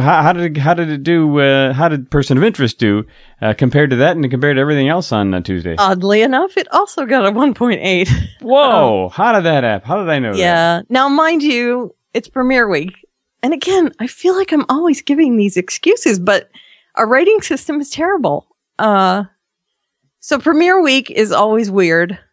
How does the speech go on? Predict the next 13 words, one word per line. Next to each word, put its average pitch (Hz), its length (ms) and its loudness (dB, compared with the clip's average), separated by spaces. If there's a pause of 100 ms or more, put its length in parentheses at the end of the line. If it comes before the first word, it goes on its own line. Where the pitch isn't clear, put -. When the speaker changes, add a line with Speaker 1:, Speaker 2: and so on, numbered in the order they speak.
(180)
Speaker 2:
The 214 80 -2
numbers 214 440 0
are 220 100 2
not 196 560 0 (200)
reliable 190 960 0
in 208 120 -2
the 185 120 0
long 170 280 0
run 220 380 -2
for - 180 -6
Premiere 185 420 2
Week. - 380 -4 (880)
Um, 165 380 0